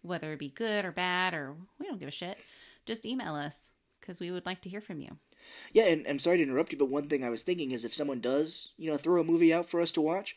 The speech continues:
Speaker 1: Mm-hmm.
Speaker 2: we can put that in the schedule. Like, we don't have
Speaker 1: Oh,
Speaker 2: to stick
Speaker 1: yeah.
Speaker 2: to Animation Month, or if you throw out, like, a movie that's, like, a horror movie, we can just watch it.
Speaker 1: Hell yeah.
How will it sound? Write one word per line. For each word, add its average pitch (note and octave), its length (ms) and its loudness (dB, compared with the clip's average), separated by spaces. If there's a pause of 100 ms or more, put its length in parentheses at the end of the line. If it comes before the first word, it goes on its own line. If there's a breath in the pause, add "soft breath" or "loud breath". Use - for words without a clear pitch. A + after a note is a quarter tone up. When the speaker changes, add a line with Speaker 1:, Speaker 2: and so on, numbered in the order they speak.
Speaker 1:
Mm-hmm. G#3 160 -8
Speaker 2:
we F#3+ 80 6
can F#3 140 4
put G3+ 160 4
that D3+ 120 6
in C3 100 0
the B2+ 60 -4
schedule. B2 600 -2
Like, B2 160 -6
we D3+ 80 4
don't E3 160 2
have D#3 140 -4
Speaker 1:
Oh, - 40 0
Speaker 2:
to G#3+ 60 2
stick E3+ 280 2
Speaker 1:
yeah. - 60 -6
Speaker 2:
to B2+ 220 0
Animation B2+ 560 -2
Month, A#2+ 340 -4
or A2+ 280 -2 (320 soft breath)
if C3 140 -2
you D#3 80 6
throw D3+ 260 4
out, D3 180 2
like, C3+ 180 -2
a C3 40 -2
movie C#3 300 0
that's, B2 220 -2
like, A#2 240 -2
a F#2+ 180 -2
horror D#3+ 460 8
movie, A2+ 280 0
we D#3+ 120 2
can D#3 100 -4
just A#2+ 140 -4
watch C3+ 260 0
it. G3 260 -6
Speaker 1:
Hell C#4+ 160 -2
yeah. F4+ 360 -4